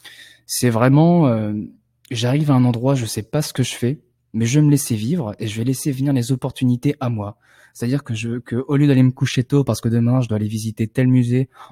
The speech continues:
ensuite je dois prendre le bus pour aller à tel temple, bah, en fait, non, tu peux juste aller dans la salle commune de ton auberge de jeunesse, ou alors peut-être dans une salle où il y a du monde si t'es dans un hôtel,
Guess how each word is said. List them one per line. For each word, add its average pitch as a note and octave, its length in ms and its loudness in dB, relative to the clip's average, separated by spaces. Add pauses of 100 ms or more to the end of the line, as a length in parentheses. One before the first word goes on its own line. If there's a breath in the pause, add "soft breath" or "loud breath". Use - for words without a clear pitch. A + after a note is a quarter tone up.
ensuite B2 260 -6
je - 20 -8
dois A#2+ 120 0
prendre A#2+ 200 -2
le A#2 80 0
bus B2 240 -4
pour G#2 240 -4
aller G#2+ 160 -2
à G2+ 120 -4
tel C3 200 -4
temple, B2+ 400 -4 (560 soft breath)
bah, G#2 220 -8 (140)
en A#2+ 100 -4
fait, D3+ 260 -2
non, E3 140 2
tu - 140 -10
peux A#2 120 -2
juste C#3+ 260 -2
aller A#2 180 0
dans A#2+ 120 0
la C3+ 120 0
salle C3+ 340 -2
commune C3+ 360 2
de A2+ 80 2
ton G#2 260 -4
auberge G#2 260 -4
de G#2+ 40 -6
jeunesse, A2+ 520 -6 (180)
ou A#2 160 -6
alors A#2 320 -2
peut-être A2+ 380 -6
dans G#2 100 -4
une G#2 160 -6
salle A2+ 180 -4
où - 20 0
il G#2+ 40 0
y - 20 0
a G2+ 40 -4
du G#2+ 120 -4
monde A#2+ 200 0
si - 120 -18
t'es A2 100 -6
dans G2+ 200 -2
un G2 60 -4
hôtel, C3+ 380 0